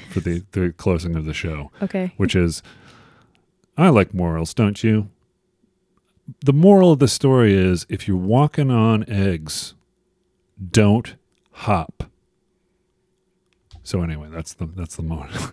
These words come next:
Speaker 2: Thank you for that.
Speaker 1: Yeah, you're welcome.
Speaker 2: <laughs>
Speaker 1: You're welcome. From the movie Blue Thunder, Roy Scheider and, um, the guy who was in, oh, what's that dude's name? The guy who was in, uh, Home Alone.
Speaker 2: Yeah. Oh,
Speaker 1: The
Speaker 2: the
Speaker 1: t-,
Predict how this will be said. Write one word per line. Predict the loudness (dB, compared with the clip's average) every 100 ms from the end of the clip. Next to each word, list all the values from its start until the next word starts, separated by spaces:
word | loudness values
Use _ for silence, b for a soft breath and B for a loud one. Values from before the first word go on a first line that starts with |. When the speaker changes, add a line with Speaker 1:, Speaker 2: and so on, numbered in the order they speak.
| -8
Speaker 2:
Thank | -6 -4
you | -4
for | -4
that. | -6 -8 -4
Speaker 1:
Yeah, | 4 6
you're | 10 10
welcome. | 10 8 8
Speaker 2:
<laughs> | 4 2
Speaker 1:
You're | 2 6
welcome. | 6 4 0 -6 2
From | 4 6
the |
movie | 8 8 6
Blue | 4 4 4
Thunder, | 4 2 2 -4 -10 _ _ _ _ _
Roy | -4 -2
Scheider | 0 0 0 0 -2 -10 -8
and, | -4 -2 -4 -6 -6
um, | -4 -2 -4 -6 -8 -12 b b b b
the | -4
guy | 0 4
who | 4
was | 4 2
in, | 0 0
oh, | -4 -4
what's | -6 -6
that | -8 -8
dude's | -2 -2 0
name? | 0 0
The | -2
guy | -4 -2
who | 0
was | 0 0
in, | -2 -2 0
uh, | 0 2 0 -4 b b b b b b
Home | 2 4 6
Alone. | 6 6 4 0 -10 _ _ _ _
Speaker 2:
Yeah. | -4 -2 -2 -4 _ _ _ 0
Oh, | 2 2 0 -4
Speaker 1:
The | 4
Speaker 2:
the | 4
Speaker 1:
t-, | 4